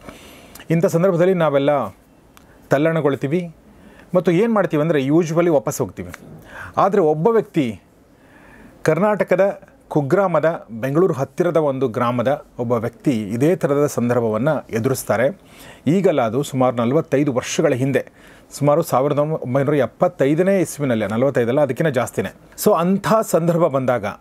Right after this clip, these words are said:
ಅವರು ಮಾಗಡಿಯಿಂದ ನೇಪಾಳಕ್ಕೆ ಹೋಗ್ತಾರೆ ಮದುವೆ ಆಗಿ. ಆದರೆ ಅಲ್ಲಿ ಸಿಚುವೇಶನ್ ಹೇಗಾಗುತ್ತೆ ಅಂದರೆ ಗಂಡ ಕೂಡ ಮನೆ ಬಿಟ್ಟು ಹೋಗ್ತಾನೆ, ದೂರ ಆಗ್ತಾನೆ, ನೇಪಾಳಿ ಭಾಷೆ ಬರಲ್ಲ, ನೇಪಾಳ ಜನ ಪರಿಚಯ ಇಲ್ಲ.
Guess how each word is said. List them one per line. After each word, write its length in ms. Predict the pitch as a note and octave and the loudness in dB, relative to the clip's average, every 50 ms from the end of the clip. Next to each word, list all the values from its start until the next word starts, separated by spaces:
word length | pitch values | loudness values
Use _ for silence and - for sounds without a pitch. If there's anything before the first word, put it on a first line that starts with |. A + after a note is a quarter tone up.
| - - _ _ _ _ - | -18 -20 _ _ _ _ 0
ಅವರು 240 | C3+ D#3 D3 D3+ D3 | 0 2 2 0 0
ಮಾಗಡಿಯಿಂದ 600 | C#3+ C#3 C#3+ E3 E3+ F#3 F#3+ G#3 F#3+ F3+ F3 F#3 | 0 0 2 2 2 2 0 0 0 0 0 0
ನೇಪಾಳಕ್ಕೆ 560 | F3+ D3+ C3+ C#3 D3+ - - F3+ G3 F3+ - | 0 0 0 -2 0 0 2 0 0 0 0
ಹೋಗ್ತಾರೆ 360 | E3 D3+ C#3 - E3 D#3 E3+ | -4 -4 0 0 0 0 0
ಮದುವೆ 320 | D#3+ C#3+ B2+ B2 B2 D3 D3 | 0 -2 -4 -2 0 0 0
ಆಗಿ. 420 | C3+ A#2+ A#2 G#2+ A#2 C#3 C3+ - _ _ - - - - - - - | 0 0 -2 -4 -6 -10 -10 -14 _ _ -20 -20 -20 -20 -20 -6 -2
ಆದರೆ 240 | B2 C#3+ C#3 D3+ D3+ | -2 0 2 2 0
ಅಲ್ಲಿ 280 | A2 C#3+ F#3+ G#3 G#3 G3 | 2 2 2 2 0 0
ಸಿಚುವೇಶನ್ 480 | - D#3 - - F#3+ F3+ - F3 D#3 | -2 -4 -4 -2 -2 -2 -2 -2 -2
ಹೇಗಾಗುತ್ತೆ 460 | C#3+ D#3 D#3+ D3+ D3+ C#3 C3 B2+ - C3 | 0 0 2 2 0 0 0 -2 -4 -4
ಅಂದರೆ 240 | C#3+ C#3+ C3+ A#2 | 0 0 0 -2
ಗಂಡ 260 | F#2+ A#2 A#2 C3+ C#3+ F3 | -2 -4 -6 -2 0 -2
ಕೂಡ 240 | F3 - F3 E3 D#3+ D3 B2 - - _ - - | 0 0 0 -2 -2 -2 -4 -8 -14 _ -10 -6
ಮನೆ 140 | A2 A2+ A#2 | -4 -2 -2
ಬಿಟ್ಟು 200 | A#2 A#2 - A#2 | -2 -4 -2 -2
ಹೋಗ್ತಾನೆ, 360 | A2+ G2+ - - G#2+ A2+ C3 F3 - - - - - - - G#2+ A2 | -4 -4 -4 -4 -4 -4 -4 -6 -10 -14 -20 -20 -20 -18 -10 -4 -2
ದೂರ 180 | A#2+ C#3 C3+ | 0 0 2
ಆಗ್ತಾನೆ, 680 | B2 A2+ - - A2+ A#2+ D3 F3+ - - - - - - - | 0 0 -2 -2 -2 -2 -2 -4 -6 -10 -16 -20 -20 -6 -2
ನೇಪಾಳಿ 400 | A#2+ D3 F3+ D#3+ - F3 E3+ D#3+ | 0 0 0 2 2 0 0 0
ಭಾಷೆ 340 | C#3 G#2+ B2 D3 C#3 - E3+ | -2 -2 -4 -4 -2 -2 -2
ಬರಲ್ಲ, 320 | C#3 C3 B2+ B2 A#2+ C3 D#3 F#3+ - _ _ _ - - - - - | -2 0 -2 0 -2 -2 -4 -6 -10 _ _ _ -20 -20 -20 -10 -4
ನೇಪಾಳ 440 | B2+ C3+ D3+ - E3+ D#3 D3+ C#3 C3+ | -2 -2 0 0 2 0 2 0 0
ಜನ 340 | A#2+ A2 G#2 B2+ C3 D3 F#3 | -2 -4 -4 -2 0 0 0
ಪರಿಚಯ 420 | - - D3+ C3+ C3 - D3 B2 | 0 0 0 -2 -2 -2 -4 -4
ಇಲ್ಲ. 180 | A2+ G#2+ A#2 | -2 -2 -2